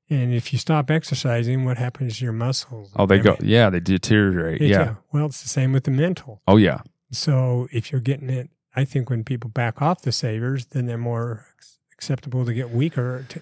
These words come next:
Speaker 1: to their past thought.
Speaker 2: You know, and I didn't think about this till just now whenever you started bringing that up. And, uh, I,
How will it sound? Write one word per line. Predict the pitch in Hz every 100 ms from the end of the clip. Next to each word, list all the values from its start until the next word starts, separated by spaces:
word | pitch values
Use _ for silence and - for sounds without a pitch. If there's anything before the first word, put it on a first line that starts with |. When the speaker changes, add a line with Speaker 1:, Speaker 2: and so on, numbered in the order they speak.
| 139 -
Speaker 1:
to | 120
their | 117 113 117 _ -
past | 139 139 -
thought. | 165 196 107
Speaker 2:
You | 113
know, | 104 98
and | 95 92 -
I | -
didn't | 104 110
think | - 110
about | 95 92
this | 92 -
till | 90
just | 87 -
now | 95 78 92
whenever | 87 82
you | 90
started | 95 113 98
bringing | 82 85
that | 60 71
up. | 90 82 -
And, | 82 90 85 87
uh, | 78 71 101 - _ _ _ _ _ _ _ _ _ _ _ _ _ _ _ _ _ -
I, | 50